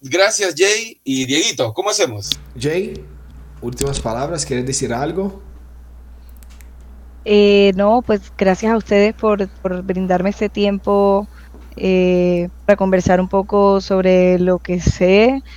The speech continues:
Speaker 3: Para mí es grato y, y estoy abierta a este tipo de invitaciones porque creo que es importante que, que la gente sepa y, y que el conocimiento esté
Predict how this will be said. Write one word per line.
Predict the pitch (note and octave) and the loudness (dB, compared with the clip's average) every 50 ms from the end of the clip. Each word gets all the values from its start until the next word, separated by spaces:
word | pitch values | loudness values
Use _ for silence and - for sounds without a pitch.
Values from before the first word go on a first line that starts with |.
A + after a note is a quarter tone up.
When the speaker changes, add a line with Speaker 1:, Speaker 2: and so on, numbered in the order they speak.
| - - - - - - | -20 -20 -20 -14 -4 0
Speaker 3:
Para | F#3+ F#3+ F#3+ F#3+ | 2 2 2 2
mí | F#3 F#3 F#3+ F#3+ G3 G3+ G3+ | 2 2 0 2 2 4 2
es | G3+ G3 | 2 2
grato | G#3 G#3 G#3 G#3 G3+ - G#3+ G#3+ A3 A3+ | 4 4 4 4 4 2 2 2 4 4
y, | A3 G#3 F#3 F#3+ F#3 - - | 2 0 -2 -4 -4 -4 -4
y | F#3 F3+ F3+ F3+ F3 F3 F3 F#3 | -2 -2 0 0 0 2 2 2
estoy | F3+ - - F#3 F#3 | 0 0 0 2 2
abierta | F3+ F#3 F#3 F#3+ F#3+ F#3+ - G3+ F#3+ F#3 F#3 | 4 4 4 2 2 2 2 2 4 4 4
a | F#3 F#3+ | 4 2
este | F#3 - - G3 | 2 0 -4 -6
tipo | - G3 G3 - | -4 -4 -2 0
de | G#3+ A3 | 0 2
invitaciones | G#3+ G#3 G3+ G3 - F#3 F3 - F#3+ F#3+ G3+ A3+ - | 2 2 0 2 2 0 0 0 0 2 0 0 0
porque | - G#3 G3+ - F3+ F3 - | 0 -4 -2 -2 -6 -6 -2
creo | - F#3+ F3+ F#3 F#3 F#3 | 0 2 2 2 2 2
que | - G#3+ G#3 G3+ G3 - | 2 4 4 4 4 4
es | - G3 | 2 0
importante | F#3+ G3+ G3+ - G#3 G3+ - F#3 F3+ F3+ F#3 G3 | 0 0 -2 -2 -4 -2 0 -2 -2 0 -2 -4
que, | F#3+ G#3 G3+ F#3+ F#3 F#3 - - - - - - - | -2 0 0 0 0 -2 -8 -16 -20 -20 -20 -14 -6
que | - G3+ F#3+ | 0 2 4
la | F#3 F#3 | 4 4
gente | F3+ F3+ F3+ F#3+ G3 | 2 0 0 0 0
sepa | F#3+ F#3 - G#3 G#3 G#3 - A3+ G#3+ G#3 G#3 | 2 4 4 4 4 4 4 4 6 6 6
y, | G3+ G3 F#3+ F#3 F#3 F#3 F#3+ - | 4 2 0 -2 -2 -2 -4 -4
y | F#3+ | -6
que | F#3 - G3 | -2 0 -2
el | F#3+ | 0
conocimiento | - G3 F#3+ F#3+ F3+ F#3+ F3+ F3+ F3+ F3+ F3+ G#3 G#3+ | 0 0 -2 0 0 0 -2 0 -2 -2 -2 -2 -4
esté | - - A3 G#3 G#3 G#3+ G#3+ G#3 F3+ | -2 2 4 6 6 6 6 4 2